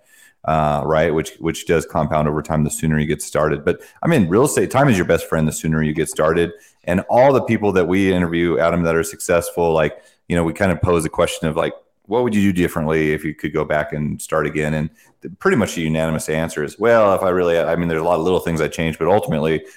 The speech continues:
I would have got started sooner and I would have been more aggressive earlier on." Um, because, yeah, just, I mean, time, a lot of people s-, are fearful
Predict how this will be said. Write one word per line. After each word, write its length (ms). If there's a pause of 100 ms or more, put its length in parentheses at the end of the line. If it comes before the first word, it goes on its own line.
(120)
I 60
would 80
have 80
got 100
started 220
sooner 440 (240)
and 120
I 20
would 80
have 80
been 100
more 180
aggressive 440
earlier 340
on." 360 (420)
Um, 560
because, 320
yeah, 180
just, 300
I 60
mean, 280 (480)
time, 380
a 60
lot 200
of 80
people 280
s-, 260 (320)
are 180 (160)
fearful 760